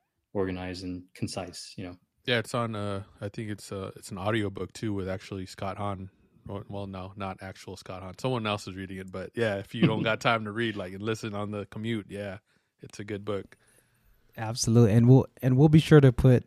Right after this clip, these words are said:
Speaker 3: that link in the show notes. And, uh, before we go on to the gospel, just something that really,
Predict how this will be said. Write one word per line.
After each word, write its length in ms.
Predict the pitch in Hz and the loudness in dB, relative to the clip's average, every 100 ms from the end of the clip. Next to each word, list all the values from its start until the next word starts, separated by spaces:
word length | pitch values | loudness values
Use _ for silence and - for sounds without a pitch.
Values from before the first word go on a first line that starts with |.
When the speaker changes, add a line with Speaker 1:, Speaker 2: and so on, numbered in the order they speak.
| - | -6
Speaker 3:
that 500 | 117 110 113 110 - | -4 2 2 2 -2
link 380 | 107 117 110 - | -2 0 0 -2
in 480 | 101 107 104 104 104 | -4 -2 -2 -2 -2
the 180 | 104 | -2
show 440 | 98 - - 135 127 | -4 -4 2 4 6
notes. 520 | 120 117 113 - - - - - - - | 4 4 4 2 -2 -4 -20 -20 -12 2
And, 240 | 120 120 | 4 6
uh, 140 | 117 | 6
before 280 | 110 120 143 | 4 4 6
we 120 | 135 | 8
go 140 | 131 135 | 8 8
on 80 | 123 | 6
to 60 | |
the 60 | 117 | 4
gospel, 320 | 117 120 - | 4 4 4
just 240 | 160 - | 4 2
something 260 | 165 156 143 | 2 2 4
that 160 | 127 117 | 4 4
really, 400 | 127 123 120 | 4 4 2